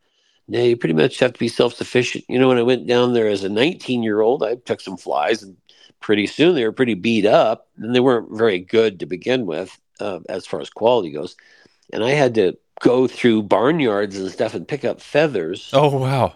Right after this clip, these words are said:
Speaker 2: You did.
Speaker 1: And
Speaker 2: So
Speaker 1: then
Speaker 2: you
Speaker 1: I,
Speaker 2: <laughs>
Speaker 1: and I had actually find, you know, calf or cow hair on the barbed wire,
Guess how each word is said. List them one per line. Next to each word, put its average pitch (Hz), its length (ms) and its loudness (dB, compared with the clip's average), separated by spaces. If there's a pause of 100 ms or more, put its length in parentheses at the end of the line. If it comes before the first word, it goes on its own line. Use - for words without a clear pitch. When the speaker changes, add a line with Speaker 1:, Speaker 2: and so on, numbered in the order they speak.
Speaker 2:
You 110 120 -4
did. 117 220 4
Speaker 1:
And 120 80 4
Speaker 2:
So 120 40 4
Speaker 1:
then 120 100 4
Speaker 2:
you 117 220 2 (100)
Speaker 1:
I, 117 340 -4
Speaker 2:
<laughs> - 40 -2
Speaker 1:
and 131 160 4
I 135 100 4
had 131 180 4
actually 127 300 0
find, 117 500 -2
you 123 80 -6
know, 107 300 -4 (180)
calf 113 520 0
or 85 120 -6
cow 117 680 0 (680)
hair 110 440 2
on 110 160 0
the 101 80 -2
barbed 113 320 2
wire, 160 440 2